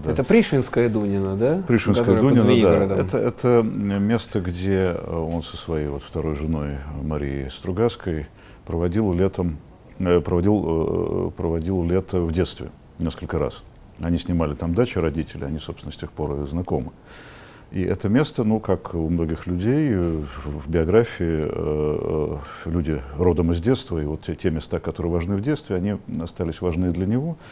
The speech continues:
Speaker 1: В какой-то момент там продавался участок, и они кинулись и купили этот участок, потом долго строились, и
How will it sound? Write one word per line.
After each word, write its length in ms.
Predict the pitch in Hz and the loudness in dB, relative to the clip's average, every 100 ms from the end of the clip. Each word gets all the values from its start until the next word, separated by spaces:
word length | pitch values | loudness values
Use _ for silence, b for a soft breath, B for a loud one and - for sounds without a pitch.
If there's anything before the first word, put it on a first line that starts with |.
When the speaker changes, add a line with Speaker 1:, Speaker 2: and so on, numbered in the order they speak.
| B | B
Speaker 1:
В 60 | B | B
какой-то 260 | - 98 101 | -2 0 2
момент 260 | 95 90 | 2 2
там 120 | 85 | -2
продавался 500 | 82 87 90 90 - | -2 2 4 2 0
участок, 480 | 98 - 139 - - | -6 -4 -6 -6 -6
и 40 | 90 | -2
они 160 | 95 | -2
кинулись 400 | 90 107 87 82 - | -2 -2 -2 -4 -8
и 40 | |
купили 420 | - 80 98 80 | -12 -8 -6 -4
этот 200 | 76 - | -6 -10
участок, 420 | - - 117 - | -12 -8 -8 -10
потом 280 | - 85 82 | -12 -6 -4
долго 240 | 76 76 78 | -2 -4 -6
строились, 480 | - 113 107 87 | -6 -6 -6 -8
и 80 | - | -12